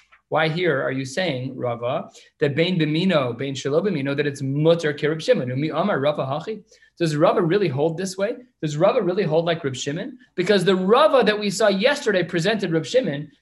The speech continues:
that we do hold of a knas, not an Isser Doraisa of Chametz She'avar Lava Pesach, but yes, to a knas.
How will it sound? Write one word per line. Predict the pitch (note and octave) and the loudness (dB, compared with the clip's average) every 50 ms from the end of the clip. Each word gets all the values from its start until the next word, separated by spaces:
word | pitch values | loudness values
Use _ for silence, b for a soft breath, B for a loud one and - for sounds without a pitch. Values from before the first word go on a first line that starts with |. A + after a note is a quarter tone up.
| _ - | _ 0
that | E3+ F3 | 2 2
we | F#3+ G3 | 2 2
do | E3+ A#3+ C4+ | 0 0 0
hold | B3 A#3+ A3+ F3+ F3+ | 2 2 2 2 2
of | E3+ | 2
a | E3 | 0
knas, | D#3+ - - F3 G#3 B3+ G#3 C#3 B2 - | 0 -2 -2 0 0 0 0 0 -2 -2
not | C#3+ D#3+ G#3+ A3 | -2 0 0 0
an | F3+ | 0
Isser | F#3+ G3+ G3 G#3 F#3 | -2 -2 -2 0 0
Doraisa | E3+ E3 E3 D3 D3 D3+ F#3 B3 B3+ - | 2 4 4 4 4 2 2 0 0 -2
of | A#3 F3 | -4 -4
Chametz | E3 F3 E3 D#3 C#3+ - | -2 -2 -2 -2 0 0
She'avar | E3 D3+ C#3+ | 0 0 2
Lava | D#3+ D3 C3 | 0 -4 -4
Pesach, | B2 - B2+ A#2+ B2 B2 A#2+ - - | -4 -4 -6 -6 -6 -8 -12 -10 -8
but | C3 B2+ | -6 -4
yes, | C3 E3 G#3 G#3 G#3+ | 0 0 0 0 -2
to | - C3 | -4 -6
a | B2 | -6
knas. | B2 C#3 D3+ F#3+ A#3+ G#3 C#3+ B2+ - | -6 -4 -4 -2 -2 -4 -4 -8 -12